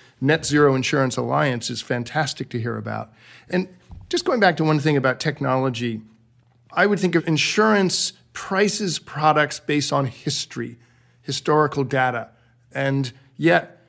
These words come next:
if you're focused on climate change and the future in one point five degrees,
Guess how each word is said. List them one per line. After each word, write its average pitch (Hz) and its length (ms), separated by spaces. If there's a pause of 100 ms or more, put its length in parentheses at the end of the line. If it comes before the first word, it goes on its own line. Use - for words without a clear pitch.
(160)
if 139 160
you're 208 80
focused 202 400
on 156 120
climate 180 420
change 143 640
and 135 160
the 123 40
future 180 680
in 135 160
one 156 160
point 143 320
five 147 320
degrees, 139 800